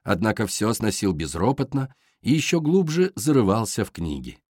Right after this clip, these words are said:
Когда однокашники заходили к нему с намерением его подразнить, они неизменно видели над его рабочим столом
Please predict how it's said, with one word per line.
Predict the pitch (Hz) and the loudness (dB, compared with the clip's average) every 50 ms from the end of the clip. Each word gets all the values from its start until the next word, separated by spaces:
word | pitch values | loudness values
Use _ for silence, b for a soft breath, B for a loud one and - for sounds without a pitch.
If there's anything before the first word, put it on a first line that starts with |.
| _ _ _ _ _ _ _ | _ _ _ _ _ _ _
Когда | - - 85 80 117 147 147 | -4 -4 -2 0 2 2 2
однокашники | 123 117 123 117 - 156 165 147 - - 90 - - 85 | 2 2 0 0 0 0 -2 -2 -2 -4 -6 -4 -6 -6
заходили | 80 78 104 104 - 127 127 160 185 147 | -4 -2 -2 0 0 0 0 0 0 0
к | 131 - - | -2 -2 0
нему | 120 120 139 147 | 2 2 2 2
с | - - | 0 0
намерением | 104 92 90 117 160 156 131 123 117 113 110 104 | 0 2 2 2 2 2 2 2 2 2 0 2
его | 95 95 104 117 120 117 | 2 2 2 2 2 0
подразнить, | - 98 85 78 82 82 73 80 127 156 170 - - _ _ _ _ _ _ _ _ _ - | -2 -4 -4 -2 -2 -2 -2 0 0 0 0 0 -4 _ _ _ _ _ _ _ _ _ -2
они | - 110 139 175 185 | 2 4 6 6 6
неизменно | 185 185 180 170 135 147 180 196 196 185 170 170 | 6 6 4 4 2 2 2 4 4 2 2 0
видели | 165 156 180 190 156 165 165 175 | 0 0 0 0 0 0 0 2
над | 170 160 156 151 135 | 2 2 2 2 4
его | 135 139 135 147 143 | 4 4 4 4 4
рабочим | 131 123 120 135 131 - - 104 | 4 4 4 2 0 2 0 -2
столом | 92 - - 90 87 107 160 180 170 151 - | -2 -2 0 -2 0 2 2 0 0 -2 -4